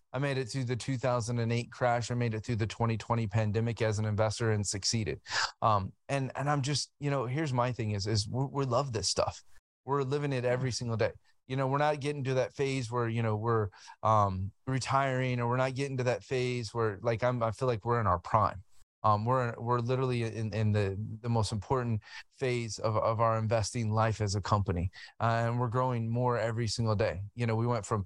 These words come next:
Speaker 1: thirty-five employees to a hundred and ninety employees, uh, amongst the rad companies in the last two and a half years. I mean, that's pretty amazing. And my,
Speaker 2: Yeah.
Speaker 1: my team and my people are as dedicated to our investors as you, all of you can see that I am right now.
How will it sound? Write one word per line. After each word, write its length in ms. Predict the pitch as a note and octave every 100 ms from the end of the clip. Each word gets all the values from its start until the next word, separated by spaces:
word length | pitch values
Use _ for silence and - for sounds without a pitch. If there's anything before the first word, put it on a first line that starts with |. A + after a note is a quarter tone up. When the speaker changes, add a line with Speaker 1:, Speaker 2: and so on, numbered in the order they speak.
| - - -
Speaker 1:
thirty-five 520 | C3+ A#2+ B2+ A#2 A2
employees 480 | G#2 - B2 B2 G#2+
to 100 | A2
a 40 |
hundred 520 | F2+ A#2+ A#2 A#2 A2 -
and 180 | A2+ A2
ninety 500 | A2 A#2 G#2+ G2 G2+
employees, 560 | A2 G#2 A2+ A2 G#2+ F2+ - - -
uh, 220 | G2+ F#2 -
amongst 340 | A2 A2+ G#2+
the 80 | A#2+
rad 300 | A2+ G#2+ G2+
companies 480 | - G#2 A2+ G#2+ G2
in 100 | G#2
the 80 | G#2
last 300 | G2+ F#2+ -
two 160 | G2+
and 80 | G2
a 20 |
half 240 | F2+ F2+ E2+
years. 240 | D#2+ - - - - _ -
I 40 |
mean, 60 | C#3
that's 220 | D#3+ -
pretty 300 | - E3+ D3
amazing. 440 | B2+ C3+ C3+ G#2 - _ - -
And 80 | C#3
my, 180 | D#3+
Speaker 2:
Yeah. 120 | D#3+ B2
Speaker 1:
my 160 | D3+
team 400 | E3+ - F#3 F3
and 100 | C3+
my 180 | B2+ C#3
people 340 | - D#3+ C#3
are 100 | A#2+
as 160 | A#2 G#2+
dedicated 640 | G2+ B2 C3 C3 D3 B2+ G#2+
to 120 | A#2+
our 100 | A2+
investors 460 | G#2+ B2+ - A2
as 180 | G#2+ G2 - - -
you, 240 | - C#3 C#3
all 160 | B2+
of 100 | C3
you 120 | A#2+ A#2
can 160 | A#2
see 180 | - B2+
that 160 | A2 G#2+
I 140 | A#2
am 260 | A2+ G2+ G#2
right 160 | G2+
now. 240 | G2+ F2